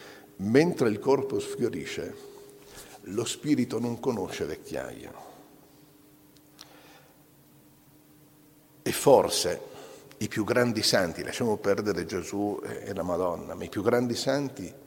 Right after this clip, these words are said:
erano quelli che arrivati magari a ottanta, novanta anni, centodieci anni, Sant'Antonio Abate, dietro quelle rughe,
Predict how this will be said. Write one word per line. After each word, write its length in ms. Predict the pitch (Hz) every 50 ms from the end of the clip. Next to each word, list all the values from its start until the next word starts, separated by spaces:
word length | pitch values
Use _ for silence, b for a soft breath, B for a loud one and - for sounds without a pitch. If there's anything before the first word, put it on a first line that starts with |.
| B B B B B B B B
erano 220 | - 107 101 101
quelli 320 | 101 - 131 123 120 117 117
che 120 | - 113
arrivati 500 | 95 92 92 101 110 110 110 110 - 101
magari 460 | 82 87 90 95 98 95 95 92 85
a 60 | 85 90
ottanta, 560 | 90 - - - 110 107 101 98 98 - 98
novanta 520 | 95 98 98 107 104 110 101 - - 127
anni, 440 | 123 123 110 107 104 98 90 85 - - - b b b b b b b b b b
centodieci 840 | - - - 139 139 139 135 147 127 104 110 131 127 117 - - 117
anni, 560 | 117 123 135 131 120 110 104 101 95 90 87 -
Sant'Antonio 840 | - - - 127 127 123 - 131 110 110 104 - - 143 143 143 135
Abate, 640 | 120 131 147 165 170 151 - 131 104 92 - - - - - - - - - - - - - - - - - - - - - - - - - - - - - - - - - - - 95
dietro 400 | 95 113 131 139 135 - 127 123
quelle 320 | - - 123 110 107 110
rughe, 500 | 107 107 98 90 85 80 - 85 80 71